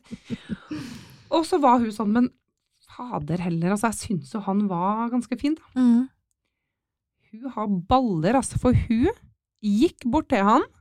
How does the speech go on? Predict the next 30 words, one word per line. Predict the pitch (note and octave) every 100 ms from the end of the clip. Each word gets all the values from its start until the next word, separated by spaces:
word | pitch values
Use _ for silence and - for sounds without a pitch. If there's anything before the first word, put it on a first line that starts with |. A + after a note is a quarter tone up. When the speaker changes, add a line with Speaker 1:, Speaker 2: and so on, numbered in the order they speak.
| _ _ _ -
Speaker 1:
usminka, | C#4+ C#4+ - F3 D#3+ F3 A3+ -
ufresh, | A#3+ F#3+ - F#3+ C#4 -
og | A#3
bare | A#3+
Speaker 2:
Ja. | G3+
Speaker 1:
var | G#3
sånn, | G3+ F#3 F3+ - _ _ _ _ _ _ _
«Hei, | - - F#4
hei, | E4+ F#4 G4+ - -
takk | - C4 -
for | - D#4
i | B3
går, | B3 F4+ G4+ A3 E3+
det | F#3+ G3+
var | A#3
innmari | G3 E3+ G#3
hyggelig, | E3+ A3+ A#4 -
skal | - C4+ C4
vi | C#4 C#4+ -
adde | C#4+ F#3
hverandre | D#3 D#3
på | -
Snapchat?» | - D3 - - - -
Speaker 2:
Ja, | A#3 D#4 _ _ _ _ _ -
han | A#3
sa | A#3+
ja. | G#3 - _ _ -
Speaker 1:
Han | F4
sa | A4 D4+ D4+
ja. | C#4